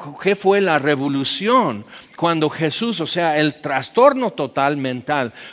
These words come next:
para los discípulos y las multitudes, cuando Jesús dice, "Cuando ustedes oran, oren así, Padre nuestro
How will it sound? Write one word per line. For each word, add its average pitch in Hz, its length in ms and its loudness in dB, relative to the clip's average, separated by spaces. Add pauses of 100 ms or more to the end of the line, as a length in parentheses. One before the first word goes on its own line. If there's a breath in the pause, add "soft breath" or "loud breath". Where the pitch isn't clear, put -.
para 151 240 2
los 147 220 0
discípulos 196 760 -2 (140 loud breath)
y 165 180 0
las 139 320 0
multitudes, 147 800 -4
cuando 135 340 -4
Jesús 160 480 -6
dice, 160 320 -6
"Cuando 139 320 -4
ustedes 208 540 -2
oran, 117 420 -2 (300 loud breath)
oren 185 420 4
así, 156 540 -4 (420 loud breath)
Padre 147 380 0
nuestro 156 580 -4